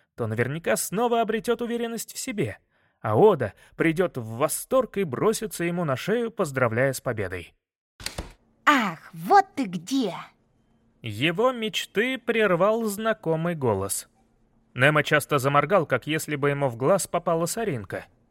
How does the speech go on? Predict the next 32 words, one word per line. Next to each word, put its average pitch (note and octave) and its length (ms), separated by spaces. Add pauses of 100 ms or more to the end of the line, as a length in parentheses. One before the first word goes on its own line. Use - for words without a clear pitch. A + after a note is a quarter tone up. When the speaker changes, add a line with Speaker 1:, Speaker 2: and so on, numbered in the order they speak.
(600)
Speaker 1:
Перед A#2 340
ним E3+ 280
стояла E3 580
Ода, A#2 400
уперев A2+ 500
руки C#3+ 280
в B2 100
бока. B2+ 400 (840)
На C#3 140
ней G3+ 240
была F#3 300
зелёная E3 460
шотландская C3+ 680
юбка A2+ 380
в - 80
клетку A3+ 420
и - 180
такая F3+ 460
же A3+ 160
шапочка F3 600
с - 100
пушистым E3 640
помпоном. G#2+ 680 (760)
Необычный E3 600
наряд. C3+ 440 (800)
Speaker 2:
"Что - 280
у G#4 40
тебя F#4+ 220
за F#4+ 140
вид?" A#3 380 (420)
Speaker 1:
спросила C3 720
она. C#3 280